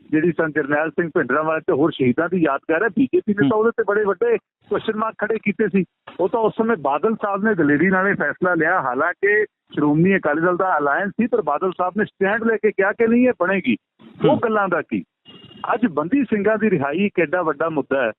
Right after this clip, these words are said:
Speaker 1: ਉਹਦੇ ਬਾਰੇ ਧੁੰਮਾ ਸਾਹਿਬ ਕੀ ਕਹਿਣਾ? ਕਿਉਂਕਿ ਬੰਦੀ ਸਿੰਘਾਂ ਦੀ ਰਿਹਾਈ ਤਾਂ ਨਹੀਂ ਹੋਈ, ਕਿਉਂਕਿ ਤੁਸੀਂ ਕੌਮ ਨੂੰ ਰਿਪਰੈਜ਼ੈਂਟ ਕਰਦੇ ਹੋ। ਦਮਦਮੀ ਟਕਸਾਲ ਕੌਮ ਦੀ ਹੈ, ਇਹ ਇਕੱਲੀ ਇੱਕ ਬੰਦੇ ਦੀ ਨਹੀਂ, ਇੱਕ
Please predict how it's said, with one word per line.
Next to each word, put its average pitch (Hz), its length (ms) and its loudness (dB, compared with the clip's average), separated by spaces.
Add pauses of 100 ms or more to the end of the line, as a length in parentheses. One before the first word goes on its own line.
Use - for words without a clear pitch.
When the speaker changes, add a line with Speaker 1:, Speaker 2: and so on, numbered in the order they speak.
(360)
Speaker 1:
ਉਹਦੇ 214 280 2
ਬਾਰੇ 277 220 2
ਧੁੰਮਾ 214 280 0
ਸਾਹਿਬ 233 260 -4
ਕੀ 220 120 2
ਕਹਿਣਾ? 226 200 0
ਕਿਉਂਕਿ 226 220 -2
ਬੰਦੀ 175 280 2
ਸਿੰਘਾਂ 196 300 0
ਦੀ 208 100 2
ਰਿਹਾਈ 185 260 2
ਤਾਂ 214 160 2
ਨਹੀਂ 226 180 2
ਹੋਈ, 220 160 4
ਕਿਉਂਕਿ 208 280 -2
ਤੁਸੀਂ 269 380 2
ਕੌਮ 240 420 2
ਨੂੰ 285 180 4
ਰਿਪਰੈਜ਼ੈਂਟ 226 500 0
ਕਰਦੇ 170 280 0
ਹੋ। 135 140 0 (360)
ਦਮਦਮੀ 240 420 0
ਟਕਸਾਲ 202 680 0
ਕੌਮ 240 480 0
ਦੀ 233 220 4
ਹੈ, 120 120 2
ਇਹ - 140 2
ਇਕੱਲੀ 233 360 2
ਇੱਕ 226 180 -2
ਬੰਦੇ 151 360 0
ਦੀ 190 160 2
ਨਹੀਂ, 226 100 4
ਇੱਕ 226 100 -2